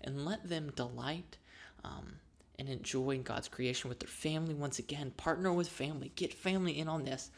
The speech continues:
to start a rhythm and routine in the life of their preteens, um, that will hopefully carry out into the rest of their lives.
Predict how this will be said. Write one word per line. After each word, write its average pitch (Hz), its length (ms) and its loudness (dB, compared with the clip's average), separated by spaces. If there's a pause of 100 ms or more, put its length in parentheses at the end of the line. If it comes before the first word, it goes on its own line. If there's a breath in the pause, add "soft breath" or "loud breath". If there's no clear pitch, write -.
(260 loud breath)
to 156 100 0
start - 640 2
a 143 80 4
rhythm 151 460 6
and 139 120 -2
routine 135 500 0
in 147 120 -2
the 139 100 -4
life 143 300 -2
of 135 100 -4
their 131 120 0
preteens, 165 640 0 (440 loud breath)
um, - 160 -4
that - 140 -6
will - 80 -6
hopefully 175 480 0
carry 165 560 -4
out - 280 -10
into 131 420 -6 (380 loud breath)
the 120 80 0
rest - 420 -4
of 120 160 -4
their 76 180 -2
lives. 131 440 -2